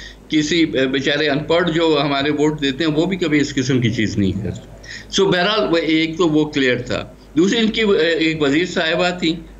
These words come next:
जिन्होंने, अ, ये, अ, narrate किया, अ, कि मैंने टिक किया है। उ-,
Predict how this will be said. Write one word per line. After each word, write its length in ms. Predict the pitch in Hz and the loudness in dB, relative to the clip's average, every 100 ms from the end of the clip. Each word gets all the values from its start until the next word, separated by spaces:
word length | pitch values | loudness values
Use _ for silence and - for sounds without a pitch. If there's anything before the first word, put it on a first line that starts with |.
| - | -4
जिन्होंने, 480 | 135 156 175 214 214 | 0 2 4 2 2
अ, 320 | 202 - 156 151 | -2 -2 0 0
ये, 140 | 165 | 0
अ, 600 | 170 143 139 127 127 127 | 0 -2 0 0 0 0
narrate 520 | 127 127 170 185 - | 0 2 0 -2 -4
किया, 240 | - 131 113 | 0 2 2
अ, 180 | - - - - - - 120 | -2 -12 -20 -20 -16 -6 -4
कि 180 | 131 147 | -2 0
मैंने 260 | 135 135 | 0 0
टिक 200 | 131 110 - - | -2 -8 -12 -4
किया 200 | 123 101 | -2 -2
है। 240 | - - - - - - - - | -4 -12 -16 -20 -20 -16 -10 0
उ-, 380 | 151 135 123 | 2 4 2